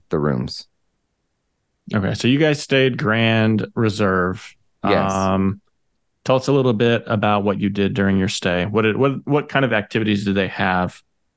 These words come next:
Speaker 2: that you guys
Speaker 1: Yeah,
Speaker 2: took part
Speaker 1: absolutely.
Speaker 2: in?
Speaker 1: Ex-, so absolutely. Um, well, first of all, we talked, there's two pools.
Speaker 2: Okay.
Speaker 1: And there's an adult pool and a family-friendly pool. We were there Father's Day weekend.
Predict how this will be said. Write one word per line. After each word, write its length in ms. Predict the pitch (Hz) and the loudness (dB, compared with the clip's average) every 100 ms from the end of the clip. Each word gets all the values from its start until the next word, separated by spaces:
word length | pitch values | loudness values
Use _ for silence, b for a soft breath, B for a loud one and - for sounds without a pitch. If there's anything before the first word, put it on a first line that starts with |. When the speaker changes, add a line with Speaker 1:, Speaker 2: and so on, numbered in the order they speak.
| _ _ _ _ | _ _ _ _
Speaker 2:
that 80 | - | -4
you 120 | 104 | -2
guys 220 | 101 92 180 | 0 0 2
Speaker 1:
Yeah, 140 | 220 | 2
Speaker 2:
took 140 | 127 - | 2 0
part 20 | |
Speaker 1:
absolutely. 300 | 127 101 98 | 0 0 0
Speaker 2:
in? 60 | |
Speaker 1:
Ex-, 220 | 104 104 - | -2 -4 -2
so 380 | 107 92 90 - | 0 0 -2 -4
absolutely. 600 | 107 - 104 71 78 69 | -4 -2 -2 0 -2 -2
Um, 400 | 101 104 98 98 - | 0 2 2 0 -2
well, 80 | |
first 220 | 104 151 156 | 0 0 2
of 60 | |
all, 40 | 131 | 0
we 80 | |
talked, 240 | 113 104 - | 2 -2 -2
there's 180 | - - | -6 -4
two 220 | - 160 | -2 0
pools. 580 | 110 85 107 - - - _ _ _ _ | 0 2 0 -4 -12 -18 _ _ _ _
Speaker 2:
Okay. 360 | 104 110 104 98 | -2 0 2 0
Speaker 1:
And 140 | - 90 | 0 0
there's 160 | 85 | 0
an 60 | 85 | 0
adult 320 | 76 101 - | 2 0 0
pool 300 | 127 120 123 | 0 2 2
and 160 | - 90 | 0 0
a 80 | 82 | 0
family-friendly 560 | 90 82 85 78 80 | 0 0 0 0 -2
pool. 340 | 80 67 58 - B _ | -2 -4 -4 -8 B _
We 240 | 101 131 | -2 0
were 280 | 170 120 123 | 2 2 2
there 520 | 113 95 92 87 95 | 2 2 2 4 2
Father's 400 | 101 87 76 87 | 0 0 0 0
Day 140 | - 80 | 0 -2
weekend. 500 | 78 - 62 60 | -2 -4 -6 -6